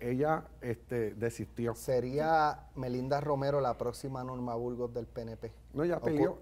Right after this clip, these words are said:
Speaker 1: ella
Speaker 2: ¿ocurrirá
Speaker 1: peleó.
Speaker 2: en Dorado lo que
Speaker 1: Mira,
Speaker 2: pasó en Caguas
Speaker 1: ella
Speaker 2: con Norma
Speaker 1: peleó,
Speaker 2: Burgos?
Speaker 1: ella peleó con Norma Burgos. Ha peleado con medio mundo, peleó con las iglesias, peleó con la Iglesia Católica,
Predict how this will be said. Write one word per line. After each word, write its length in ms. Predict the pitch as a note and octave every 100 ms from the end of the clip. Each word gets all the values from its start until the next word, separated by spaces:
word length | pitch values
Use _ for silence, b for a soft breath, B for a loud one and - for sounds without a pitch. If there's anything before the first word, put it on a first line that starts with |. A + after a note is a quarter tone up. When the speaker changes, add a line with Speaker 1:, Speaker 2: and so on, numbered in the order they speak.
| -
Speaker 1:
ella 180 | C3+
Speaker 2:
¿ocurrirá 560 | E3 C#3 C#3+ C#3 C#3+ E3+
Speaker 1:
peleó. 160 | E3+ E3+
Speaker 2:
en 60 |
Dorado 400 | D#3+ D3+ D3+ D#3+
lo 100 | D#3
que 60 | C#3
Speaker 1:
Mira, 120 | C3+
Speaker 2:
pasó 360 | C#3 C3+ D3+ D#3
en 80 |
Caguas 440 | D3+ - D3+ D#3 D#3
Speaker 1:
ella 120 | F#3+
Speaker 2:
con 100 | E3
Norma 220 | C#3 C#3
Speaker 1:
peleó, 80 | C3+
Speaker 2:
Burgos? 280 | D3+ D#3 D3+
Speaker 1:
ella 140 | E3+ F3+
peleó 260 | F3+ E3+
con 160 | G3+ D#4+
Norma 260 | F3+ E3 C3
Burgos. 400 | C#3+ D3 A2+ - B B B B B B -
Ha 140 | C3+ -
peleado 340 | F3+ F#3+ G#3
con 140 | A3+ F#3+
medio 260 | F#3+ A#3+
mundo, 360 | G3+ A3+ F#3+ - - -
peleó 420 | D3 D3 F3 G#3
con 120 | A3
las 120 | G#3
iglesias, 440 | F3 D3 C3 C3+ A#2
peleó 300 | B2+ C3 E3
con 100 | G3
la 80 | F#3+
Iglesia 260 | F#3 E3+
Católica, 580 | E3 C#3+ A#2+ G#2+ G#2 -